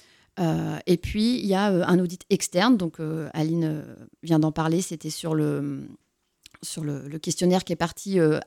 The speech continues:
à destination plutôt des partenaires, en fait, pour savoir, eux, où est-ce qu'ils en sont au niveau de leur démarche R S O, en fait, qu'est-ce qu'ils font, est-ce qu'ils ont besoin d'accompagnement, parce que Ecopia pourrait peut-être les accompagner.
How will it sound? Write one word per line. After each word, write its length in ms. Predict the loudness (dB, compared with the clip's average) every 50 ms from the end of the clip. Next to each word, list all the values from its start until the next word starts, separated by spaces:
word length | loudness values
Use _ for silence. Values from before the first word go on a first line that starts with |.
| _ 2
à 100 | 2 2
destination 480 | 2 2 0 0 0 -2 0 -2 -4
plutôt 240 | -6 -6 -4 -2 -2
des 120 | -2 0 -2
partenaires, 400 | -4 -4 -4 -2 0 2 2 2
en 60 | 2
fait, 160 | 2 0 -2
pour 140 | -4 -8 -4
savoir, 360 | -2 0 0 0 -2 -4 _ 2 4
eux, 140 | 6 6
où 120 | 6 4 4
est-ce 140 | 2 0 -4
qu'ils 180 | -6 -6 -6
en 60 | -6
sont 180 | -6 -4 -2 0
au 120 | 0 2
niveau 200 | 2 0 -2 -2
de 60 | -4 -4
leur 120 | -4 -4
démarche 360 | -4 -4 -4 -4 -6 -6 -8
R 100 | -6 -6
S 140 | -6 -4 -4
O, 40 | -4
en 40 | -2
fait, 160 | -2 -4 -4
qu'est-ce 220 | -6 -8 -8 -8
qu'ils 140 | -10 -18 -12
font, 220 | -4 0 0 0 0 -2 -6 -20 -16 _
est-ce 120 | -8 -6 -4
qu'ils 120 | 0 0
ont 60 | 2
besoin 260 | 4 4 2 2 2 2
d'accompagnement, 600 | 0 0 0 0 0 2 2 4 4 4 2 0
parce 240 | -2 -4 -12 -12
que 180 | -8 -6 -4 -6 -6 -8 -16 _ _ _ -4 -4
Ecopia 340 | -4 -4 -4 -4 -2 -2 -2
pourrait 200 | -2 -2 -6 -2
peut-être 420 | 0 0 0 0 0 -4 -4 -6
les 120 | -8 -6 -6
accompagner. 540 | -4 -4 -2 0 2 2 4 4 2 0